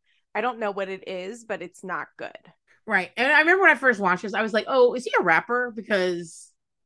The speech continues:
Speaker 2: why else would he be calling himself that?"
Speaker 1: He is, right?
Speaker 2: I don't know, but he, he's apparently, he was doing all
Speaker 1: That's
Speaker 2: this
Speaker 1: what I,
Speaker 2: working,
Speaker 1: I think
Speaker 2: so.
Speaker 1: I just assumed that. <laughs>
Speaker 2: Yeah, I just
Speaker 1: Like,
Speaker 2: assumed too, 'cause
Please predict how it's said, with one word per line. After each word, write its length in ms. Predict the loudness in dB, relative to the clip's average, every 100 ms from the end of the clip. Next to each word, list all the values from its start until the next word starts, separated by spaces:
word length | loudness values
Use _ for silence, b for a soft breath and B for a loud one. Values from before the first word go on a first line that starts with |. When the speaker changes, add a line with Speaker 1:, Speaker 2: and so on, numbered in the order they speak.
| _ -6
Speaker 2:
why 320 | 0 4 4
else 180 | 2 2
would 100 | 0
he 60 | 0
be 80 |
calling 300 | -2 -4 -4
himself 360 | -8 -12 -16 -16
that?" 200 | -16 -16 -20 _ _ _ _ _ _ _ _
Speaker 1:
He 160 | -10 -8
is, 260 | -8 -10 -12
right? 300 | -10 -8 -10 -12 _ _ _ _
Speaker 2:
I 220 | 2 4 4
don't 160 | 4
know, 160 | 0 2
but 120 | 2
he, 200 | 2 0 -2
he's 300 | 0 2 2
apparently, 400 | 2 0 0 -2
he 60 |
was 120 | -4
doing 180 | -2 -2
all 60 | 0
Speaker 1:
That's 120 | -2
Speaker 2:
this 80 | -2
Speaker 1:
what 80 | 0
I, 60 |
Speaker 2:
working, 480 | 0 0 -10 -16 -20 _ -12
Speaker 1:
I 140 | -10
think 160 | -8 -8
Speaker 2:
so. 60 | -8
Speaker 1:
I 40 |
just 220 | -8 -12
assumed 380 | -14 -16 -16 -16
that. 320 | -14 -10 -10 -12
<laughs> 60 | _ -4
Speaker 2:
Yeah, 220 | 2 6 6
I 100 | 6
just 160 | 4
Speaker 1:
Like, 80 | 4
Speaker 2:
assumed 260 | 4 2 6
too, 280 | 8 8 6
'cause 280 | 4 4